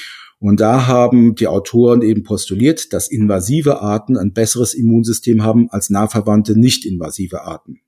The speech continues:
Das heißt, wenn sich eine Art über die Kontinente oder ganze Erdball verbreiten kann, begegnet sie in den neu besiedelten Bereichen Krankheitserreger oder Parasiten,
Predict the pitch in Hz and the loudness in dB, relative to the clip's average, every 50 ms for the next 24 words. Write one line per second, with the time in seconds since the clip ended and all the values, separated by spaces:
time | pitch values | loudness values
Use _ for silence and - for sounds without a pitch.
0 | _ _ _ - 90 - 101 101 110 107 107 - - - - - - - - - | _ _ _ -14 -12 -10 -6 -4 -4 -4 -4 -6 -12 -18 -18 -18 -18 -20 -20 -20
1 | _ _ _ 113 123 135 120 120 123 110 - 104 110 107 101 - - 120 135 147 | _ _ _ 2 2 2 2 2 -2 -2 -2 0 0 0 0 0 -2 0 0 2
2 | 156 151 - - - - - - 123 101 98 87 95 101 98 - - - _ - | 2 0 0 -4 -8 -10 -8 -8 -4 -2 -2 0 0 -2 -2 -2 -6 -10 _ -2
3 | 147 156 160 156 143 139 135 131 127 120 107 104 107 98 - 104 104 113 - 110 | 0 0 2 2 2 2 4 2 4 2 2 2 0 0 0 0 -2 -2 0 0
4 | 107 107 104 101 101 - - 131 143 143 - - 107 98 - - 95 90 - - | 2 2 2 2 0 -2 -4 -4 -4 -4 -4 -4 -4 -4 -4 -6 -8 -8 -8 -6
5 | 90 98 107 - 151 - - 139 143 147 147 135 117 - 110 - 123 123 135 139 | -4 -4 -2 -2 -4 -4 -2 -2 -2 -2 -2 -4 -4 -6 -2 0 0 0 2 2
6 | 147 120 - - 120 - 123 117 110 107 104 101 - - - _ _ _ _ _ | -2 -2 -2 -6 -4 -2 0 2 4 4 4 2 0 -4 -12 _ _ _ _ _
7 | _ _ - 110 117 123 143 147 - 139 117 127 131 127 139 131 - 117 98 113 | _ _ -2 0 2 4 4 2 2 0 -2 -2 -4 -4 -4 0 0 0 0 0
8 | 104 87 92 104 123 123 - 151 135 - - - 104 110 104 147 131 - - 120 | -2 -2 0 -2 -2 -2 -2 -4 -4 -4 -4 -2 -2 -2 -2 -2 -4 -4 -6 -4
9 | 117 127 135 135 139 131 - 110 101 107 101 - - 104 90 98 92 - - 120 | -2 -2 0 0 0 0 0 0 -2 -2 -4 -4 -4 -4 -4 -2 -4 -4 -4 -4
10 | 123 120 - 147 147 147 | -6 -4 0 0 0 0